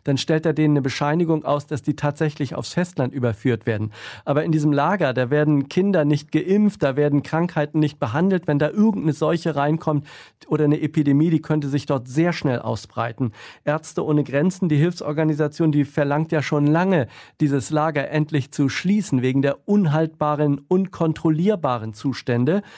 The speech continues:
Und Ärzte ohne Grenzen hat heute noch mal unterstrichen,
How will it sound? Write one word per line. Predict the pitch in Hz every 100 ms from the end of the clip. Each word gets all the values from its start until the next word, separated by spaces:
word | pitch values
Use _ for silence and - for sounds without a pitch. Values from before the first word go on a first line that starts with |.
| - - -
Und | 147
Ärzte | 147 151 - 160
ohne | 151 143
Grenzen | 135 170 160
hat | 160 131
heute | 147 165 165
noch | 147
mal | 160
unterstrichen, | 151 143 147 131 - 175 180 139 160